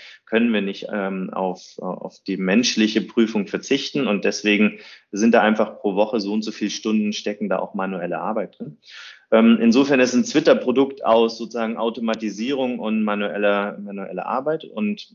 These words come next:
ähm, unsere neuen Preise haben wir dann ähm, vor allen Dingen erstmal den Neukunden vorgesetzt, die das ohne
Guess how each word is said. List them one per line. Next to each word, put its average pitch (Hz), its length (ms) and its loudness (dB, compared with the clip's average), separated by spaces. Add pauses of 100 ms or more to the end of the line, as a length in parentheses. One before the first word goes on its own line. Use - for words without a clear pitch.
ähm, 98 460 -8
unsere 98 280 -4
neuen 104 420 0
Preise 113 440 2
haben 113 160 0
wir 104 100 2
dann 123 520 -2 (760)
ähm, 113 640 2
vor 107 160 0
allen 113 140 2
Dingen 127 120 -2
erstmal 110 320 -6
den 95 180 -4
Neukunden 151 720 0
vorgesetzt, 165 760 -2
die 120 100 -2
das 107 300 -2 (260)
ohne 127 640 -2